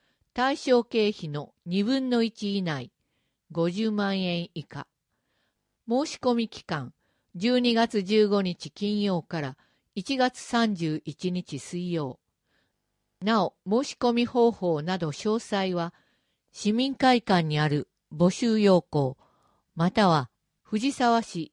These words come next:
未来創造財団のホームページをご覧ください。問い合わせ、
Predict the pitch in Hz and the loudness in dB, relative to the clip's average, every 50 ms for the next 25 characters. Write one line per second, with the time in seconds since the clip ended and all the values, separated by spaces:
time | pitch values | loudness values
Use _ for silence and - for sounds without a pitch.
0 | _ - 190 233 247 247 226 208 190 175 - - 233 247 254 240 254 247 240 240 | _ -4 -2 0 0 2 2 0 0 -2 0 2 4 4 4 4 6 6 6 4
1 | 233 214 233 220 214 196 165 170 147 143 143 139 143 143 - _ _ - - 233 | 4 2 2 2 2 2 0 -2 -4 -4 -4 -6 -8 -8 -10 _ _ -8 -4 -2
2 | 254 269 269 262 254 247 - 254 240 226 214 156 147 151 147 139 135 123 - 156 | 0 0 0 -2 -4 -4 -2 0 0 0 0 0 -2 -4 -4 -4 -4 -4 -4 -4
3 | 160 160 175 175 175 - - 165 156 151 151 - - 147 135 123 147 _ _ _ | -2 -2 -2 -4 -6 -8 -8 -6 -4 -4 -6 -6 -8 -10 -10 -12 -14 _ _ _
4 | _ _ _ _ _ _ _ _ _ _ _ _ _ _ _ _ _ - 202 220 | _ _ _ _ _ _ _ _ _ _ _ _ _ _ _ _ _ -4 0 0
5 | 226 226 220 208 196 190 196 202 - - 180 160 156 | 2 4 4 2 2 2 0 -2 -4 -6 -6 -6 -6